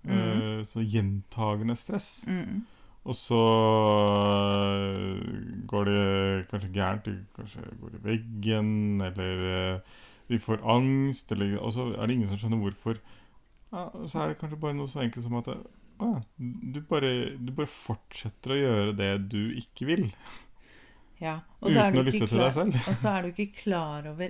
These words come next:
Speaker 1: egentlig hva du ikke vil, eh, fordi du kjenner ikke deg selv så godt,
Speaker 2: Mm.
Speaker 1: eh, på nettopp det, fordi du kanskje alltid har gjort det.
Speaker 2: Mm.
Speaker 1: Eh, så du har ikke tenkt over det.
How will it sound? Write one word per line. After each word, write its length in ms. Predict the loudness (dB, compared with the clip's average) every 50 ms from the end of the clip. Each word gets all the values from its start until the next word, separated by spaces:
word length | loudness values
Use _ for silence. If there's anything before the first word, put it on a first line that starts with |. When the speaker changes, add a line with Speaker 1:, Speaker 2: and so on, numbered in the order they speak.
| -6 -6
Speaker 1:
egentlig 640 | -6 -6 -6 -6 -6 -8 -8 -10 -8 -6 -4 -4 -4 -4
hva 120 | -6 -8 -8 -8 -8
du 40 | -6 -8
ikke 280 | -8 -8 -6 0 4
vil, 160 | 6 6 8 6 4 4 0 -6 -18 -20 -20 -18 -18 -16 -8 -2
eh, 280 | 0 0 2 2 0 -2 -4
fordi 320 | -2 0 0 2 2 2 2 0
du 140 | -2 -6 -8
kjenner 460 | -8 -6 -4 -2 -2 -2 -4 -6 -8 -8 -10
ikke 180 | -12 -12 -10 -8
deg 200 | -6 -6 -6 -6
selv 280 | -6 -8 -8 -8 -10 -10
så 340 | -12 -14 -10 -8 -6 -6 -6 -4 -6 -6 -8 -8 -6
godt, 220 | -6 -6 -6 -8 -12 -16 -8 -2
Speaker 2:
Mm. 200 | 0 4 4 4
Speaker 1:
eh, 440 | 4 2 0 -2 -4 -4 -4 -6 -8 -10 -14
på 500 | -10 -6 -4 -2 -2 -2 -2 -2 -4 -6 -8 -8
nettopp 440 | -8 -8 -8 -8 -10 -12 -12 -8 -4
det, 200 | -4 -4 -4 -6
fordi 340 | -8 -8 -6 -4 -2 -2 -2
du 160 | -4 -4 -6
kanskje 320 | -6 -4 -4 -2 -2 -4 -6 -10 -10 -6 -4
alltid 360 | -2 -2 -4 -6 -10 -8 -8
har 60 | -6
gjort 180 | -8 -8 -8 -8
det. 140 | -8 -8 -6
Speaker 2:
Mm. 220 | -2 0 0 0 -2 -4 -8 -14 -20 -20 -20 -8 -4
Speaker 1:
Eh, 380 | -2 0 2 2 2 2 0 -2
så 160 | -2 -4 -2
du 80 | -2 -2
har 80 | 0
ikke 160 | -2 -4 -4
tenkt 420 | -2 2 2 2 2 2 -2 -10 -12
over 200 | -12 -10 -6 -2
det. 160 | 0 0 0